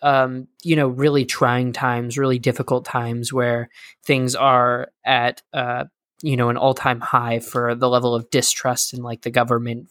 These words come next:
um, and in each other, uh, that horror gets more popular and makes more revenue across the board, both in terms of, like, theatrical releases and on, like, streaming services. So it,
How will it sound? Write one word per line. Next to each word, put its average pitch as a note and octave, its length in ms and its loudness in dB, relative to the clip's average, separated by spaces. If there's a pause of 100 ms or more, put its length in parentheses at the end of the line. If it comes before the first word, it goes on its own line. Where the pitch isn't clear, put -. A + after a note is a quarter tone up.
(120)
um, A#2 380 -10
and A#2+ 200 -6
in A#2 120 -2
each A#2 240 -4
other, A#2+ 320 -2 (420)
uh, B2+ 260 4
that B2+ 220 2
horror B2+ 600 2 (300)
gets - 260 0
more B2 160 2
popular B2 560 2
and B2 80 -2
makes A#2+ 280 -2
more A#2+ 200 -4
revenue A#2+ 560 -2 (240)
across B2+ 420 0
the - 80 -8
board, A#2+ 400 0
both A#2+ 260 2
in A#2+ 300 -2 (140)
terms C3 320 0
of, A#2+ 140 -2
like, A#2 220 -4
theatrical B2+ 600 2
releases B2 640 0
and B2+ 300 2
on, A#2+ 260 -2
like, A#2+ 360 -8
streaming A2+ 500 -2
services. A2+ 640 -6 (580)
So B2 600 2 (100)
it, D#3 260 4